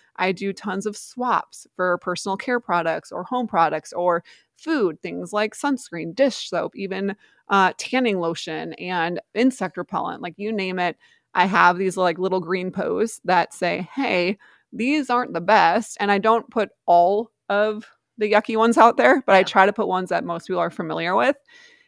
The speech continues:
Speaker 1: And then I'll say why, 'cause I just, I don't wanna, like, create fear
Speaker 2: Right.
Speaker 1: and, you know, just say, "These are bad and these are good." No, I want you to know why they aren't the greatest. And then I always wanna provide you with options that are much better options. There are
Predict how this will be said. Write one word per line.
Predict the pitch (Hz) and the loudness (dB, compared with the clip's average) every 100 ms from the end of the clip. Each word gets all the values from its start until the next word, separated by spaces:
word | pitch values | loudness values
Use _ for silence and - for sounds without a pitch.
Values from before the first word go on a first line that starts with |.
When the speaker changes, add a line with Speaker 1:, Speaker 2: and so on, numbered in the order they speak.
| _ 214 | _ 0
Speaker 1:
And | 214 | 2
then | 214 | 2
I'll | 214 | 2
say | 214 | 2
why, | 190 208 226 170 160 240 277 | 2 2 2 2 0 -4 -4
'cause | 233 | -4
I | 214 | -4
just, | 208 208 - 208 | -4 -8 -8 -8
I | |
don't | 202 | -6
wanna, | 208 202 | -6 -6
like, | 196 | -8
create | - 202 - | -4 -6 -6
fear | - 175 165 185 208 | -8 -4 -2 -2 -2
Speaker 2:
Right. | 165 170 | -4 -6
Speaker 1:
and, | 175 175 - _ - _ - | -8 -10 -12 _ -20 _ -6
you | 202 | -2
know, | 185 | -2
just | 165 180 - _ _ - - | -2 -4 -8 _ _ -20 -4
say, | 190 180 | -2 0
"These | 214 233 | 0 2
are | 180 | 2
bad | 170 214 190 160 110 | 4 6 6 4 0
and | 175 190 | -6 -8
these | 190 | -8
are | 170 | -8
good." | 175 233 175 180 | -4 -2 0 -2
No, | 190 180 180 | 0 2 2
I | 180 | 0
want | 175 196 | -2 -4
you | 190 | -8
to | 190 | -6
know | 170 170 | -6 -4
why | 165 170 233 277 233 302 | 2 4 4 2 -2 -6
they | 185 | -4
aren't | 170 - | -2 -4
the | 175 | -8
greatest. | 160 170 165 226 285 - - - | -8 -8 -2 0 0 -4 -18 -4
And | 214 214 | -2 0
then | 208 | 0
I | 202 | -2
always | 185 190 190 | -2 -4 -6
wanna | 185 | -8
provide | 180 196 170 170 170 | -6 0 2 2 0
you | 175 | -4
with | - | -2
options | 165 165 - 175 175 | -2 -2 -6 -10 -4
that | 170 | -2
are | 170 | -2
much | 175 170 - | -6 -12 -8
better | 233 233 180 | -6 -4 -6
options. | - - - - - _ _ _ _ _ 240 | -8 -12 -18 -20 -20 _ _ _ _ _ -4
There | 208 233 | 0 2
are | 226 220 | 6 6